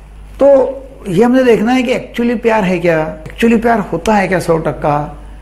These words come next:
और हम अपेक्षा में कितना डूबे रहते हैं और अपेक्षा से फिर हम कितने disturb होते रहते हैं, depress होते रहते हैं। तो ये सब बातें हम जान ले तो फिर मानसिक problem जो है, मानसिक समस्या जो है वो आएंगी नहीं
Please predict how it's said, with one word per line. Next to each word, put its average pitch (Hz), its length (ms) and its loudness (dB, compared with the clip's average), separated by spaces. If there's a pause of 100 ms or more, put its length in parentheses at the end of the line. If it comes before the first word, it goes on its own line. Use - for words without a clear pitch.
(720)
और 240 120 4
हम 269 240 2
अपेक्षा 240 480 -2
में 247 180 2
कितना 247 320 -2
डूबे 202 280 4
रहते 190 280 -2
हैं 151 380 -6 (600)
और 208 100 2
अपेक्षा 233 480 0
से 220 60 0
फिर 247 120 4
हम 240 100 2
कितने 233 320 -4
disturb 214 360 -2
होते 190 180 0
रहते 170 240 -2
हैं, 160 80 -4
depress 160 320 -2
होते 156 200 -2
रहते 143 240 -2
हैं। 135 360 -6 (500)
तो 262 60 2
ये 262 60 4
सब 220 200 2
बातें 202 260 0
हम 240 140 0
जान 220 240 0
ले 220 120 0
तो 220 140 -4
फिर 254 340 -4 (760)
मानसिक 196 480 0
problem 202 400 4
जो 165 80 -2
है, 143 100 -4
मानसिक 170 360 -4
समस्या 202 480 -6
जो 170 120 -2
है 143 60 -4
वो 175 180 -2
आएंगी 151 300 -2
नहीं 151 140 -6